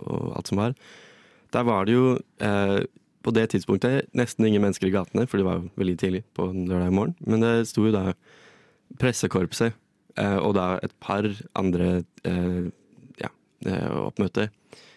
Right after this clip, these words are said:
Veldig, så, altså, eh, så kameraer,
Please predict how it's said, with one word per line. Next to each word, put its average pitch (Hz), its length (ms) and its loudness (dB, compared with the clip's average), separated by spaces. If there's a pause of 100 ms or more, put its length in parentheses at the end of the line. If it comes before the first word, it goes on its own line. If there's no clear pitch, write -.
(100)
Veldig, 110 540 4
så, 85 160 0
altså, 98 220 0 (200)
eh, - 1040 -4
så - 160 -6
kameraer, 101 480 0